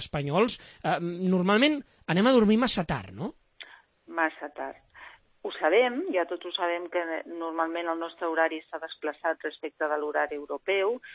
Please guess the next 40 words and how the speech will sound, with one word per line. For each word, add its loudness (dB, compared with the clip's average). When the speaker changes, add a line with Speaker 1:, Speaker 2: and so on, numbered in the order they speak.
Speaker 2:
però 6
amb 0
aquesta -4
enquesta, -4
doncs, -10
s'ha -6
pogut, -6
s'ha, -4
s'ha -6
pogut 2
d'alguna 4
manera 4
objectivar, -4
no? -16
És -8
a -
dir, -8
tenim -2
una 2
població, 0
un, -8
més 0
d'un -8
setanta -2
per 2
cent -4
de 4
la 2
població 0
que -4
marxa 0
a -8
dormir -12
després 2
de 6
les -4
onze -4
de -4
la -6
nit. -10